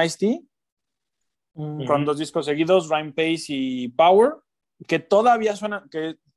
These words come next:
Speaker 1: que aquí se repite un poco el asunto de, que platicábamos con el metal, de cuando nace.
Speaker 2: Ujú.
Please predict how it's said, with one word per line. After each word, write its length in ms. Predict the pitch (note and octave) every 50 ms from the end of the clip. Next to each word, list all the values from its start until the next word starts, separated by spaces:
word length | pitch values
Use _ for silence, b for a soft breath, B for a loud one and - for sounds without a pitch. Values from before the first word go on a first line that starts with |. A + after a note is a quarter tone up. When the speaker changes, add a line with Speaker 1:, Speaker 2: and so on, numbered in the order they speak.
| _ _ _
Speaker 1:
que 60 | - D3+
aquí 160 | C#3 F#3 F3
se 100 | F#3 F#3
repite 320 | F3 D#3+ D3 E3 D#3+ -
un 80 | F3 D#3+
poco 220 | D#3+ E3 - F3
el 80 | D#3+ D3+
asunto 480 | C#3+ - - D#3 D#3+ D#3 - E3 E3
de, 600 | D3 C#3 C3 B2 B2 B2 B2 A#2+ A#2+ A#2 A2 A2+ - -
que 80 | -
platicábamos 580 | C3 C3 B2+ A#2+ C3 - D3+ D3 C#3+ C#3+ C#3+ C#3+
con 140 | - C3+ B2
el 80 | A#2+
metal, 380 | A#2+ A#2+ A#2 - D#3+ A3+ C4 -
de 100 | - C3
cuando 220 | - B2 A#2+ A#2+ B2
nace. 300 | C3+ D3 - C4 D4+ - _ _ _ _ _ _ _ _ _ _ -
Speaker 2:
Ujú. 420 | C3+ C3 C3 D3 D#3+ D#3+ D#3+ -